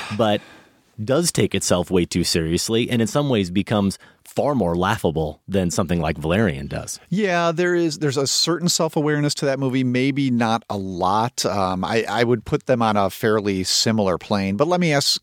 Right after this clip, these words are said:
Speaker 2: you this. Okay, you, what if you had more continuity? We can ask, what if you had two characters that registered at all
Speaker 1: Yeah,
Speaker 2: besides pinballs?
Speaker 1: that'd go a long
Speaker 2: I,
Speaker 1: way.
Speaker 2: I think that's, that's a very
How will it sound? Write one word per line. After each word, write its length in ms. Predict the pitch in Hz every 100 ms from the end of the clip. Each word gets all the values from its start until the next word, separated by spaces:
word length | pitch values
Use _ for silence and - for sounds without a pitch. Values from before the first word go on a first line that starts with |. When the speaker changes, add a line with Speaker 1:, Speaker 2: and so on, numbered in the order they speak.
| _
Speaker 2:
you 120 | 127
this. 280 | 117 107 82
Okay, 440 | 120 113 90 92 98 - _ - - 107 - -
you, 160 | 123
what 300 | 104 113 127
if 120 | 131
you 100 | 127
had 260 | 113 120 113
more 140 | 117 120
continuity? 560 | 120 110 120 95 101
We 120 | 98
can 140 | 101 95
ask, 280 | 92 90 - - -
what 160 | - 147
if 100 | -
you 80 | 127
had 200 | 120 110
two 160 | -
characters 920 | 120 107 123 113 - 82 78 80 - - _ _ _
that 480 | 104 104 110 101 98 _ _ _ _ -
registered 840 | 107 110 139 123 117 - 101 87 -
at 220 | 160 147
all 300 | 110 107 92
Speaker 1:
Yeah, 100 | 175
Speaker 2:
besides 320 | 143 - 104 -
pinballs? 340 | - 98 85
Speaker 1:
that'd 160 | 73 139
go 80 | 151
a 100 | 131
long 220 | 113 98
Speaker 2:
I, 20 |
Speaker 1:
way. 100 | 87
Speaker 2:
I 80 | 123
think 300 | - 156 117
that's, 300 | 127 110 -
that's 260 | 120 123
a 40 | 117
very 800 | 107 107 110 131 131 131 123